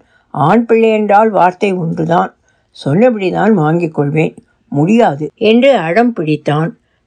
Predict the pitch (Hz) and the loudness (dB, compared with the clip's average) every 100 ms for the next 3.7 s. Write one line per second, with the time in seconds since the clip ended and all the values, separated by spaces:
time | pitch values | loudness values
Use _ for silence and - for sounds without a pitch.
0 | - 160 - 247 262 233 233 220 175 202 | -6 -4 -2 0 2 4 2 0 -4 0
1 | 240 233 226 185 190 220 214 196 190 185 | 2 2 0 -2 0 2 0 -2 -4 -6
2 | 180 214 190 180 175 170 208 226 - _ | -4 -2 -2 -2 0 0 0 -2 -6 _
3 | _ - 185 196 214 247 | _ -4 0 2 2 -2